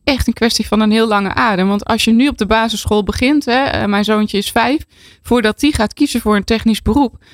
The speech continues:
ja, zijn we twintig jaar verder. En, eh, dat betekent dat je lang moet investeren om uiteindelijk te kunnen oogsten wat je zaait. En ik hoop ook dat we dat de politiek weer kunnen laten zien. Dat het, eh, niet een kwestie is van een keuze stoppen of doorgaan.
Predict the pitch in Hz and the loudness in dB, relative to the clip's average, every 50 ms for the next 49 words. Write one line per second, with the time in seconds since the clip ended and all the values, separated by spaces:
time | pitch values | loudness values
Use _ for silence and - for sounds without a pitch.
0 | _ _ _ - 190 185 214 226 233 214 202 - 254 269 277 240 - 190 175 170 | _ _ _ 0 0 2 2 2 0 0 -2 0 0 2 2 2 2 0 0 0
1 | - - 320 - 180 147 151 165 - _ _ _ _ _ _ _ _ _ _ _ | 0 -2 -2 0 0 -2 -4 -8 -10 _ _ _ _ _ _ _ _ _ _ _
2 | 208 208 202 196 202 190 190 185 214 220 208 220 - - 254 247 233 240 220 214 | 0 2 2 2 2 0 0 0 0 0 0 -2 0 0 0 2 2 0 0 0
3 | 208 - 208 196 202 226 247 294 294 277 254 240 - - 226 233 - - - - | 0 0 0 0 0 2 2 2 2 2 2 0 0 0 -2 -2 -2 -2 -4 -2
4 | - 240 247 247 247 233 226 202 190 208 190 - - 208 208 202 - - - 247 | 0 2 2 2 2 0 0 0 0 -2 -4 -2 -2 -2 -2 -2 -2 -2 -2 0
5 | 254 277 269 240 - - 220 - - 202 190 170 - 180 220 247 - - - 208 | 2 2 2 0 0 -2 -4 -2 -2 -2 0 0 0 0 0 0 0 -2 -2 0
6 | 196 196 - - 180 - - 101 - - - - - _ _ _ _ _ _ _ | -2 -2 -2 -2 -2 -2 0 -2 -2 -4 -8 -12 -14 _ _ _ _ _ _ _
7 | _ _ - 190 190 180 190 - - - - - 214 226 233 - - 196 247 220 | _ _ -2 0 0 2 0 0 -2 -2 0 0 0 0 0 0 -2 -2 0 0
8 | 208 226 214 208 214 220 - 214 - - 202 196 185 - - 214 - - 190 190 | 0 -2 0 2 0 0 0 -2 -2 0 0 0 -2 -2 -4 -6 -2 -2 -2 -2
9 | - - 196 190 190 190 185 180 175 - - - - 214 240 247 240 220 202 - | 0 -2 0 0 0 2 0 0 0 -2 -4 -2 0 2 2 2 2 0 -2 -6
10 | 190 - _ - 185 190 190 196 240 254 262 233 - - 196 190 185 - - 196 | -8 -8 _ -2 0 0 2 2 2 2 2 0 0 0 -2 0 0 0 -2 -2
11 | 185 185 - - 185 185 185 - - 196 185 190 - - - - 190 - - - | -2 -4 -4 -4 -2 -2 -2 -2 0 0 0 0 -2 -4 -4 -4 -4 -4 -4 -6
12 | 156 185 - 190 190 214 226 - - 240 233 254 262 | -6 -6 -4 -2 0 0 0 0 0 0 0 0 -2